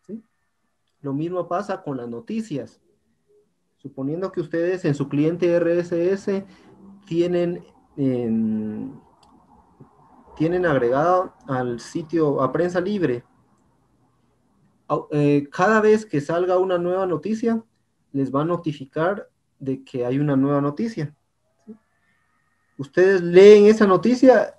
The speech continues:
y automáticamente el conteo se los deja en cero, es decir, ustedes ya leyeron todas las noticias.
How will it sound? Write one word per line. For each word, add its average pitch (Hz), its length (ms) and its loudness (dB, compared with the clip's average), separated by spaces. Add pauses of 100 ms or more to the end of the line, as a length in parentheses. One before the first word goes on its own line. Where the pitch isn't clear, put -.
y 156 100 4
automáticamente 175 800 4
el 185 80 2
conteo 170 500 2
se 190 120 0
los 135 120 -2
deja 156 200 0
en 151 100 2
cero, 202 280 4
es 165 60 0
decir, 170 280 0
ustedes 175 380 0
ya 160 120 2
leyeron 160 440 2
todas 139 220 2
las 135 100 4
noticias. 151 440 -2